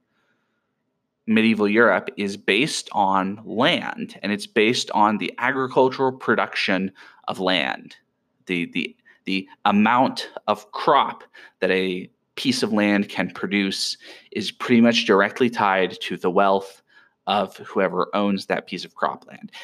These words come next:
And that sort of changes as we get into the later medieval world and the rise of the, the larger cities and more and more trade, especially of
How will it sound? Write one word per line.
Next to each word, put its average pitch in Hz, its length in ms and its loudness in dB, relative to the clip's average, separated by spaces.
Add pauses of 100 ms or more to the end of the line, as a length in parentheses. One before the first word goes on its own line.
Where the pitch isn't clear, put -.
And 113 80 -2
that 131 180 -2
sort 151 400 4
of 135 140 2
changes 120 580 4
as 107 200 2
we 107 80 -4
get 101 140 0
into 101 200 -2
the 95 140 0
later 98 280 2
medieval 92 440 -4
world 87 380 0
and 85 220 -4 (260)
the 101 100 -4
rise 95 640 2
of 87 340 0
the, 85 380 0
the 85 320 0 (320)
larger 95 400 4
cities 123 680 6
and 92 420 0
more 90 360 0
and 90 100 -2
more 80 200 0
trade, 104 640 2
especially 90 640 0
of 80 280 0